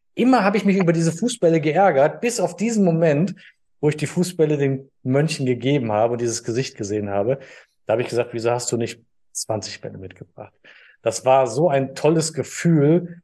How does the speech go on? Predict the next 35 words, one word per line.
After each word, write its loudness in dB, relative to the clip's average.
äh, 2
das -2
Gesicht -2
von 2
den 0
Jungmönchen 2
zu -2
sehen. 2
Und 0
wir 4
haben 4
dann 2
auch 2
gegen -6
die -4
Jungmönche 4
das 2
Fußballspiel 0
gemacht. 0
Und, 0
äh, 4
ja, 4
also -2
du 4
hast 2
hier 4
die -2
beiden 4
Torschützen, 0
wir 0
haben 0
ja 4
fünf 0
zwei 2
verloren, 2